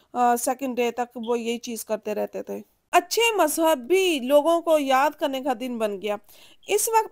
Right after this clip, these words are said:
All Day Saints को हेलो के नाम से जाना जाता था। हेलो से मुराद मुकद्दस है और मास्क से मु-, मतलब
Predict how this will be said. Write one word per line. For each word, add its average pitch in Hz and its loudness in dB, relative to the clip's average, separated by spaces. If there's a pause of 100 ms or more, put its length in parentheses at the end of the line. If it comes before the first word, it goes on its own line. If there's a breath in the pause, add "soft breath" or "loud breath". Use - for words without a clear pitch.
(140)
All 359 8
Day 349 0
Saints 320 -4
को 330 6
हेलो 311 2
के 339 -2
नाम 240 0
से 370 -2
जाना 339 0
जाता 349 0
था। 349 -2 (340 soft breath)
हेलो 370 6
से 392 0
मुराद 277 2
मुकद्दस 285 0
है 359 2
और 302 2
मास्क 262 2
से 285 -2
मु-, 254 -2
मतलब 254 -4